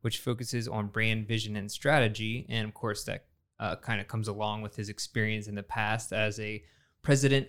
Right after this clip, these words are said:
of Merrell, senior V P of footwear for Under Armour.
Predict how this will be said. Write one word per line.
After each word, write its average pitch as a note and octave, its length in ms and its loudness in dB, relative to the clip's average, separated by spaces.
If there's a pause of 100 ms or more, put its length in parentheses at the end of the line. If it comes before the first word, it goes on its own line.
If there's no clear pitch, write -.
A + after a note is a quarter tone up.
of A#2+ 200 4
Merrell, A2+ 580 2
senior A#2+ 380 2
V A#2 160 -2
P A#2+ 300 0
of A2 160 2
footwear A#2 400 0
for - 240 -6
Under D#3 320 2
Armour. D3+ 480 0